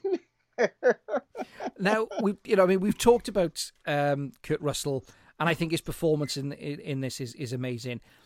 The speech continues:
Speaker 2: One of
Speaker 1: Yes.
Speaker 2: the things I wrote down for Patrick Wilson, and I'm a big Patrick Wilson fan,
Speaker 1: Mm-hmm.
Speaker 2: is charisma.
Speaker 1: Yes. Mm-hmm. I think he's got, I think his character in this film has that, because he's the only one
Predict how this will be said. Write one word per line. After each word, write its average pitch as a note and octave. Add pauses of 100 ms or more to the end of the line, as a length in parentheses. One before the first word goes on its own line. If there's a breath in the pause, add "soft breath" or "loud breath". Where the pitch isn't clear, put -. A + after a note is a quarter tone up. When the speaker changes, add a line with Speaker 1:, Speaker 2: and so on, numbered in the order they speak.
(180 soft breath)
Speaker 2:
One D#3
of A3
Speaker 1:
Yes. A3
Speaker 2:
the G3
things G3
I F#3+
wrote E3
down D#3
for D3
Patrick C#3+
Wilson, C#3+
and D#3+
I'm E3
a E3
big F#3+
Patrick F3
Wilson D3
fan, B2+ (360 soft breath)
Speaker 1:
Mm-hmm. C#3+
Speaker 2:
is F3 (180)
charisma. C3 (840)
Speaker 1:
Yes. - (460)
Mm-hmm. E3 (640)
I D3+
think -
he's F3
got, G3
I F#3+
think G#3+ (400 soft breath)
his F3+
character B3+
in A3
this G#3+
film G3+
has D3+
that, B2+
because D3 (560 soft breath)
he's D4+
the C4
only B3
one G3+